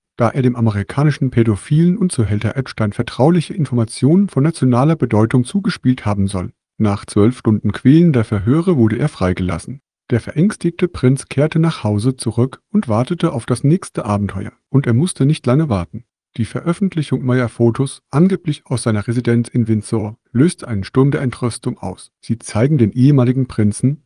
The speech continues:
wie er ein Kleinkind mit einem Spielzeug spielen lässt, das wie eine weibliche Brust aussieht. Unterdessen distanziert sich Charles Römisch Dritte so gut es geht von seinem vom Weg abgekommenen Bruder und ließ erklären,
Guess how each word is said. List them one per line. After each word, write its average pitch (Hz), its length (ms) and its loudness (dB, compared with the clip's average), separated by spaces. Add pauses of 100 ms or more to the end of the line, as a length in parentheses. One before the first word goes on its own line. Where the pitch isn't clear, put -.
wie 165 180 2
er 147 140 0
ein 107 140 -4
Kleinkind 120 580 0
mit 127 100 -6
einem 107 160 0
Spielzeug 107 640 -2
spielen 143 380 2
lässt, 143 520 0
das - 200 -10
wie 143 80 -8
eine 110 180 0
weibliche 135 480 0
Brust 123 340 -2
aussieht. 101 520 -4 (460)
Unterdessen 127 520 0
distanziert 127 540 -2
sich 147 200 -4
Charles 113 420 -2
Römisch 151 220 2
Dritte 139 280 0
so 127 140 2
gut 180 240 -4
es - 120 -4
geht 160 200 2
von 120 180 0
seinem 117 220 2
vom 101 260 -4
Weg 147 260 2
abgekommenen 143 600 -2
Bruder 185 360 0
und 170 140 -2
ließ 135 220 2
erklären, 110 520 -2